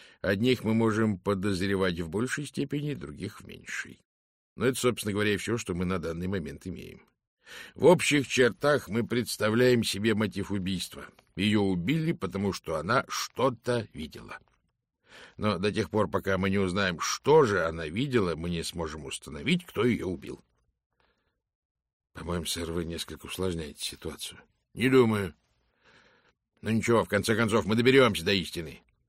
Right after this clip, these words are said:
А тем временем этот малый, посмеиваясь в кулак, удерёт из Англии. Вы уверены в том, что это он?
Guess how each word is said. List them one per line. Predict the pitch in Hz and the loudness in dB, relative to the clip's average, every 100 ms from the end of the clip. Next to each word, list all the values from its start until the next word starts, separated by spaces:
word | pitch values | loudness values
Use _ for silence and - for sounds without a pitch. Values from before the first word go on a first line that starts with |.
| _ | _
А | - | -18
тем | - 90 | -10 -8
временем | 87 90 87 87 | -4 -4 -2 -4
этот | 85 82 76 | -4 -8 -12
малый, | 87 85 87 82 73 | -10 -8 -6 -8 -8
посмеиваясь | 90 82 87 92 90 90 90 80 - | -8 -8 -6 -4 -2 -2 -4 -6 -10
в | - | -10
кулак, | 90 90 90 85 | -8 -4 -4 -6
удерёт | 85 90 92 87 | -10 -6 -6 -6
из | 85 85 | -8 -6
Англии. | 87 80 73 - _ _ _ _ _ _ - | -8 -10 -12 -16 _ _ _ _ _ _ -6
Вы | 101 | -2
уверены | 101 135 214 220 | 2 2 2 0
в | 185 | 0
том, | 123 | -2
что | 92 87 | -2 -8
это | 78 | -8
он? | 76 | -12